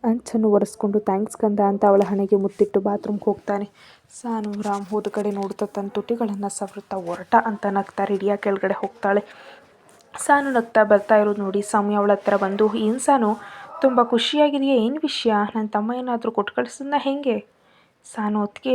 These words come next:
ಅಂತ ತನ್ನ ದೊಡ್ಡ ಕಣ್ಣು ಬಿಟ್ಟು ಹೆದರ್ಸೋಕ್ ನೋಡ್ತಾಳೆ. "ಸಾನು, ನಿನಗೆ ಹೆದರ್ಸೋಕ್ ಬರಲ್ಲ, ಸುಮ್ನೆ ಅದನ್ನ ಟ್ರೈ ಮಾಡ್ಬೇಡ" ಅಂತ ನಗ್ತಾಳೆ.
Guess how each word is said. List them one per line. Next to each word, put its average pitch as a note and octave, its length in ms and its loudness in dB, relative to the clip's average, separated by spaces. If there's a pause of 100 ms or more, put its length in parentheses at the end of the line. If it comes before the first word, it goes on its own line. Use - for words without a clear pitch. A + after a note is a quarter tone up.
ಅಂತ A#3+ 200 -4
ತನ್ನ A3 240 -2
ದೊಡ್ಡ G#3 260 -4
ಕಣ್ಣು A#3+ 240 -2
ಬಿಟ್ಟು A3 200 -4
ಹೆದರ್ಸೋಕ್ A3+ 520 -8
ನೋಡ್ತಾಳೆ. G#3 400 0 (480)
"ಸಾನು, A#3+ 460 0
ನಿನಗೆ B3 280 0
ಹೆದರ್ಸೋಕ್ B3 440 0
ಬರಲ್ಲ, A#3+ 260 2
ಸುಮ್ನೆ B3 300 -4
ಅದನ್ನ A#3 220 -2
ಟ್ರೈ G#3+ 180 0
ಮಾಡ್ಬೇಡ" A#3+ 440 0
ಅಂತ A#3 260 -4
ನಗ್ತಾಳೆ. G3+ 480 -4